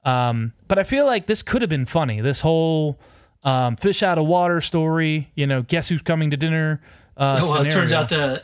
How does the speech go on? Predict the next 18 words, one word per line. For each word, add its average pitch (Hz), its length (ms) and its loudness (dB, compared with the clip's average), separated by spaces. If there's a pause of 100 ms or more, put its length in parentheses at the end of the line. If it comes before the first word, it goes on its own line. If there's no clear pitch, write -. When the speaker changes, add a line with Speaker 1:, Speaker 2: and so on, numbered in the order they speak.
(140)
Speaker 2:
<laughs> - 200 -12
it 196 40 -2 (200)
turns 190 220 2
into, 165 180 0
like, 143 260 -2
a 139 100 0
hybrid 147 360 2
of 123 180 -2 (400)
she's 190 320 0
all 151 180 2
that, 165 300 2
say 156 140 0
yes 156 320 -2
to - 80 -2
the 139 140 2
dress, 151 460 0
<laughs> - 20 -2
extreme 175 500 -2